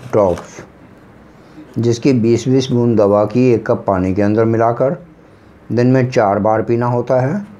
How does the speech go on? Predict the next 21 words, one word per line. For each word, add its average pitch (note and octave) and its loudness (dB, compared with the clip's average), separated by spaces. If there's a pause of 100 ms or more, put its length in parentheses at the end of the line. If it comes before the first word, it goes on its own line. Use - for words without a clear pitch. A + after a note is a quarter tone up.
(880)
और C3 2 (100)
इसके D#3+ -4
साथ G#2+ -2 (260)
बायोकेमिक A2+ 0
नंबर G#2+ -2 (160)
उन्नीस A2 -2
की C3 0
टैबलेट F#2 0
होती F#2+ -2
है, A#2+ -2 (1040)
जो C3 4
चार A#2+ 0
चार C#3+ -2
गोली B2+ 0
दिन C3 -2
में C3 0
तीन A#2+ 0
बार F2 0
चूसनी F#2+ -4
होती F#2 -2
है। F#2 -4